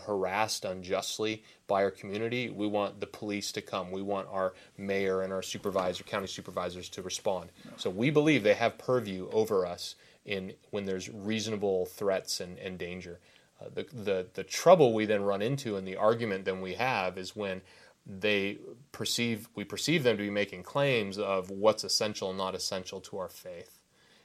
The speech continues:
Speaker 1: And that's where we have to draw the line and said, "No, you're, you're, you're not understanding this. You should be asking,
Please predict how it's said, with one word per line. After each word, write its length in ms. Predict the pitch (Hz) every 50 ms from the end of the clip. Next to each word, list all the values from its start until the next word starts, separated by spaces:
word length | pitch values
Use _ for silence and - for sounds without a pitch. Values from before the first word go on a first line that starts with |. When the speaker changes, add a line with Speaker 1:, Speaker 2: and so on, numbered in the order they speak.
| _ -
Speaker 1:
And 380 | - 92 92 90 90 90 90 - - _
that's 360 | - 98 98 113 123 123 - -
where 80 | 113
we 80 | 98 95
have 100 | 95 -
to 60 | -
draw 240 | 92 90 104 98 95
the 60 | 92
line 180 | 92 92 92 92
and 100 | 90 92
said, 220 | - - 92 87
"No, 300 | 92 92 95 95 95 92
you're, 220 | 92 92 92 95 101 110
you're, 360 | 104 95 92 92 92 90 90
you're 180 | 90 95 95 98
not 180 | 101 107 110
understanding 560 | 104 98 92 - - - 107 101 98 95 92 90
this. 280 | 87 85 85 - - -
You 80 | 101
should 260 | 92 - - 131 113
be 160 | 92 92 87 90
asking, 500 | 92 196 196 - - - - 85 85